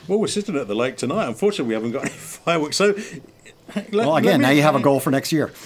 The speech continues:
Speaker 1: So you, you'd, you'd set the fireworks off underwater?
Speaker 2: S-, uh, shoot, shoot 'em into the water sometimes.
Speaker 1: No kidding.
Speaker 2: I mean, we do other things with 'em, but, uh, and two, you,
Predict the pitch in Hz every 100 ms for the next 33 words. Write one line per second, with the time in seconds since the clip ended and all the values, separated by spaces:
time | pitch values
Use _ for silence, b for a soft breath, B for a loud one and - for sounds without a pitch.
0 | B - 226 240 180 196 254 196 156 160
1 | 240 269 - 254 196 - 214 214 185 185
2 | 185 180 175 180 - - 175 202 190 180
3 | 220 214 - 92 - - _ - 220 208
4 | 185 170 - - 262 180 - 196 143 143
5 | 131 127 127 117 139 117 123 117 202 302
6 | 403 311 339 330 240 262 254 190 151 120
7 | 101 101 101 107 87 92 101 104 - 127
8 | 104 98 131 107 226 214 147 120